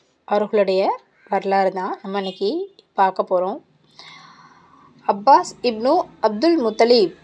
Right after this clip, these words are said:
ரலியல்லாஹு அன்ஹு இவங்க வந்து கிபி ஐநூத்தி அறுபத்தி எட்டுல பிறந்து, கிபி அறுநூத்தி ஐம்பத்தி மூணுல நபி ஸல்லல்லாஹு அலைஹி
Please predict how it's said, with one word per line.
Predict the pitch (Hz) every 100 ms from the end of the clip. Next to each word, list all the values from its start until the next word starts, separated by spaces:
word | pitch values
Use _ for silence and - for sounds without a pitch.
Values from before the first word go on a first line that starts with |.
| - _ _ _ _ _ - - - -
ரலியல்லாஹு | 202 220 226 220 196 -
அன்ஹு | 208 190 196 170 - _ _ - - - _
இவங்க | 240 240
வந்து | 220 220 330 359
கிபி | 285 262 262 285 453 -
ஐநூத்தி | 220 247 269 269 240
அறுபத்தி | 381 - 214 233 262 247 214
எட்டுல | 202 302 302
பிறந்து, | 214 202 202 190 208 381 - _ _ _ _ _ _ -
கிபி | 285 - 269 370 - -
அறுநூத்தி | 208 262 339 302 - 302 -
ஐம்பத்தி | 220 233 285 285 - 294
மூணுல | 240 254 320 320 240 220 339 -
நபி | 226 226 247 349 359
ஸல்லல்லாஹு | 233 226 262 349
அலைஹி | 285 269